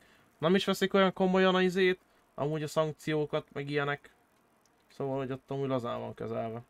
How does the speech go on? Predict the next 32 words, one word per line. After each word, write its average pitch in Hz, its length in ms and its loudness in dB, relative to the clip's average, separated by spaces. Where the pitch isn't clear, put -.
ahhoz 117 240 -4
képest, 120 380 -6
ahogy 123 160 -4
szokták 120 480 -8
a 120 120 -6
többin. 117 440 -8
Meg 151 140 -2
ugye 180 220 4
nekem 185 220 2
az, 180 160 4
az 175 160 4
is 156 80 0
szimpatikus, 165 540 0
hogy 160 140 -4
én 160 240 0
nézek 156 380 -2
egy 127 120 0
mondjuk 120 260 -6
R 143 160 4
P 117 160 -6
streamet, 127 440 -4
bár 127 140 2
nem 151 140 2
nézek 123 340 -2
annyira, 123 400 -2
régen 131 400 4
néztem, 135 340 -4
hogy, 139 160 -4
hogyha 143 200 -4
nincs 156 260 0
admin 113 300 0
ügy. 117 160 -12